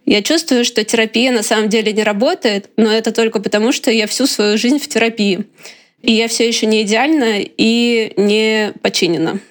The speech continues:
То есть fixed. Поэтому, э, я всегда такая: «Терапия — это тупо». При этом я не могу представить себя без терапии.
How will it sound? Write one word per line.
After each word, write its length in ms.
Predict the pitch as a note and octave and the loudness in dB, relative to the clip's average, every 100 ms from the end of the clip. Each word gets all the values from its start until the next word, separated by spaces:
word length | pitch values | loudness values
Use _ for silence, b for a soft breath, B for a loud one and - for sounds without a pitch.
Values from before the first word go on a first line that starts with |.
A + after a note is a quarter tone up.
| B | B
То 80 | - | -4
есть 220 | - - | -4 0
fixed. 360 | G3 - - - _ _ | -2 -2 -8 -12 _ _
Поэтому, 380 | A3 A#3 C4+ A#3 | -2 0 0 0
э, 420 | G3 - - G#3 | -2 -6 -2 0
я 120 | G#3 G#3+ | 0 0
всегда 280 | B3 G3+ | -2 -2
такая: 460 | G#3 A3+ F#3+ F#3+ F3 - | -2 -2 0 0 -2 -8
«Терапия — 460 | - G#3+ G#3 C#4 C4 | -2 -2 2 0 0
это 160 | A3+ A3+ | -2 -4
тупо». 400 | A3+ G3+ - F3+ - B B B B _ | -2 -2 -2 -6 -10 B B B B _
При 80 | A#3+ | 0
этом 200 | C#4+ D4 | 2 0
я 60 | B3 | 2
не 80 | A#3+ | 0
могу 200 | A3 A#3 | 0 0
представить 420 | B3+ B3 A3+ A3+ | 0 2 0 0
себя 200 | G#3+ A3 | 0 0
без 180 | A3 - | -2 0
терапии. 520 | A3 G#3+ G3 F3+ | -2 0 0 -2